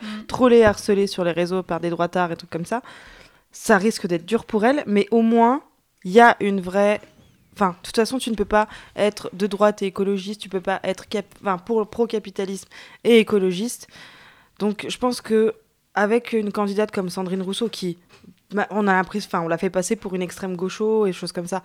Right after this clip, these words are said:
Speaker 2: Non, non, elle est, enfin, c'est ce que normalement devrait être le P S, euh, selon, euh, selon Jaurès, tu vois. Enfin, c'est, c'est de la gauche modérée, euh, à l'origine. Et, euh, et ce serait, euh,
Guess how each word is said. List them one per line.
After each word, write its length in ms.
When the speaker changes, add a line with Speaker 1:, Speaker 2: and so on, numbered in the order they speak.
Speaker 2:
Non, 140
non, 240
elle 100
est, 220
enfin, 240
c'est 120
ce 80
que 360
normalement 420
devrait 280
être 100
le 100
P 160
S, 320
euh, 260
selon, 520
euh, 360
selon 300
Jaurès, 400
tu 100
vois. 140
Enfin, 200
c'est, 540
c'est 200
de 120
la 80
gauche 300
modérée, 420
euh, 260
à 60
l'origine. 460
Et, 440
euh, 360
et 160
ce 180
serait, 540
euh, 720